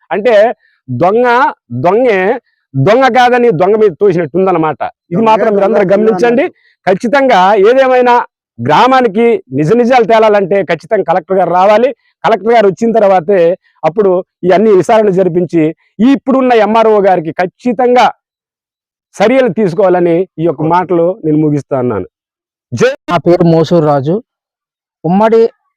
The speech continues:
Speaker 2: విశాఖపట్నం జిల్లాలో వి-, విభజన జిల్లాలుగా ఏర్పడిన తర్వాత కొత్తగా ఏర్పడిన జిల్లా అనకాపల్లి జిల్లా. అనకాపల్లి జిల్లాలో నాన్ షెడ్యూల్ ఏరియాలో ఉన్నటువంటి ఆదివాసీలు తరతరాలుగా భూములు సాగు చేసుకుంటూ జీవనం సాగిస్తున్నారు.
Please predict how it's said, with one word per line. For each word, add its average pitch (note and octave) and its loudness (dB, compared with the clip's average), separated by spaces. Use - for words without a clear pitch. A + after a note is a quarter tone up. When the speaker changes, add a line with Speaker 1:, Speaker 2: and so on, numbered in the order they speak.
Speaker 2:
విశాఖపట్నం G3+ -2
జిల్లాలో F3+ 0
వి-, F#3 -2
విభజన G3 0
జిల్లాలుగా F#3+ 0
ఏర్పడిన F3 -2
తర్వాత E3+ -2
కొత్తగా G3+ -4
ఏర్పడిన F#3 -2
జిల్లా E3+ -2
అనకాపల్లి F3 -4
జిల్లా. B2+ -6
అనకాపల్లి G#3+ -2
జిల్లాలో F3+ 0
నాన్ E3+ -2
షెడ్యూల్ F#3+ -2
ఏరియాలో F#3 0
ఉన్నటువంటి E3 -2
ఆదివాసీలు E3+ -2
తరతరాలుగా G#3+ 0
భూములు F#3+ -2
సాగు F#3 0
చేసుకుంటూ F#3 -2
జీవనం F3+ -2
సాగిస్తున్నారు. D#3 -4